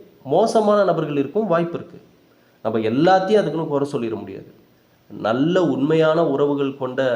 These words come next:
நபர்களும் இருக்காங்க. ஆனா பெரும்பாலான இடத்துல ஏதோ ஒரு தேவைக்காக, ஏதோ ஒரு விஷயத்துக்காக சொந்த பந்தம், நண்பர்கள்னு நம்மளை தேடி வரக்கூடிய சூழ்நிலைகளும் இருக்கும். பெரும்பாலானோருக்கு அப்படி தான் இருக்கு. ஏதோ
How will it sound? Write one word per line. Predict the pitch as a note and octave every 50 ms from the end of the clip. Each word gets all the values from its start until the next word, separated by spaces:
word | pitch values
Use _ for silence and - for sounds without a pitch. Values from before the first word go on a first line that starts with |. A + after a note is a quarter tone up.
| G#2+ A2+
நபர்களும் | A2+ A2 B2+ B2+ B2+ C#3 D#3 D#3 C3+ B2
இருக்காங்க. | A#2 - - B2+ G#2+ G2 G2+ G2+ G#2 B2+ D#3 F#3+ G3+ - - - - _ _ _ _ _ _ _ _ _ _ - A2+
ஆனா | B2+ B2+ A2+ B2+ D#3+ F3+ - - - C#3
பெரும்பாலான | C#3 D3 F3+ G3 G3 G3+ G3 F#3+ F#3+ F3+ F3 E3 D3+ C#3+
இடத்துல | D3 D3 - D#3+ D3+ E3 G#3 C4 C4+ - - - - - _ _ _ _
ஏதோ | B2+ C3+ C#3 C#3 F#3 G#3+ G#3 F#3+
ஒரு | E3+ - - - E3
தேவைக்காக, | F3 G3+ G#3+ A3 G#3+ G3+ - - D#3 D3 C#3+ C#3 C3+ C3 C#3 D3 D#3 - - - - - - _ B2+ B2
ஏதோ | B2 D3 F3 G#3 A3
ஒரு | G#3 E3+ D3
விஷயத்துக்காக | - D#3 F3 E3+ E3+ D#3 B2 C3+ B2+ B2 B2 C3+ D#3+ F#3+ F#3+ F#3+ - - - - _ _ _ _ _
சொந்த | - C#3+ D#3 D#3+ E3 D#3 D3
பந்தம், | C#3 C3+ C#3 D3 D3 B2+
நண்பர்கள்னு | A#2 C3 C3+ C#3+ C#3+ C3+ C3+ C3+ D3 D#3 D3+
நம்மளை | C#3 B2 A#2+ A#2 - - C#3+
தேடி | D3+ E3 D#3+ D3 C#3
வரக்கூடிய | C3 C3+ C3 B2+ A#2+ A2 A2 A2
சூழ்நிலைகளும் | - C3+ C3+ C#3 C3+ B2 B2 A2+ C#3+ E3+ D#3 C3
இருக்கும். | A2+ - - - - A#2+
பெரும்பாலானோருக்கு | A#2+ C3+ D3 D#3 E3 E3 E3 E3 E3 F3 F#3 F#3 F3+ F#3 D#3+
அப்படி | C#3+ C#3+ D#3+
தான் | E3 D3+ C#3+
இருக்கு. | C#3+ C#3+ - - - - - - - _ _ - A2+
ஏதோ | A2+ C#3